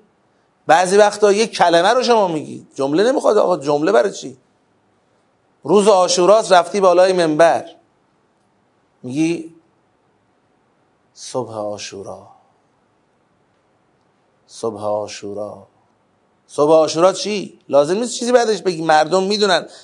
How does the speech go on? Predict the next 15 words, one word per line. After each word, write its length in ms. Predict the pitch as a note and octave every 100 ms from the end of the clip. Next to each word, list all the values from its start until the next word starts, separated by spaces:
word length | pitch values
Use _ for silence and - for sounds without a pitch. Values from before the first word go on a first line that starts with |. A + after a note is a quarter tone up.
| _
وقتی 180 | C#3+ D3+
میگی 180 | E3 E3+
صبح 280 | E3 E3 D#3
عاشورا 840 | D#3+ D#3 D3+ D#3+ E3+ F#3+ G#3 - _ _ _ _ _ _ _
یعنی 120 | B2+
آقا 240 | F3+ F#3+ G#3
دلها 580 | D3+ E3 D#3+ D3 F3 G#3+
رو 120 | G#3
می‌خوای 260 | F#3+ G3
بکشی 440 | G3 F#3 G#3+ G#3 G#3
به 60 |
این 140 | F#3 G3+
سمت. 240 | F3+ D#3
چه 160 | C3 F3+
خبره؟ 600 | F#3+ G#3+ A#3 G#3 C3 -